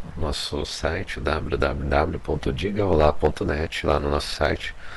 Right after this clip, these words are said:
você tem acesso ao link do nosso podcast nas principais plataformas de distribuição de podcast. Você também consegue ouvir todas as nossas postagens diretamente do nosso site, e se você fizer isso diretamente do nosso site,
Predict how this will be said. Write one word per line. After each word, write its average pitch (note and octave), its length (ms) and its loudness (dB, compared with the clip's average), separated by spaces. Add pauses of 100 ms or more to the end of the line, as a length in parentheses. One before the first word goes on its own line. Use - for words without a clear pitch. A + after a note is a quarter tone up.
(420)
você - 180 -2
tem D2+ 160 4
acesso D2+ 360 2
ao D2 60 4
link D2 320 2
do D2+ 140 0
nosso D#2 240 -4
podcast E2+ 680 0
nas - 180 -4
principais - 720 -2
plataformas D#2 720 0
de D2+ 60 -6
distribuição D2+ 600 0
de - 80 -4
podcast. - 720 -4 (560)
Você - 180 0
também G#2 240 2
consegue - 380 2
ouvir A#3 440 2 (360)
todas B3 280 6
as D#2 120 4
nossas D#2 320 4
postagens - 800 0
diretamente F#2+ 680 2
do E2 100 -2
nosso D#2 300 0
site, G2 480 2 (380)
e F2+ 60 0
se - 120 2
você F#2 240 2
fizer E2+ 300 2
isso - 360 0 (160)
diretamente E2 720 4
do D#2+ 200 -2
nosso - 420 0
site, - 600 2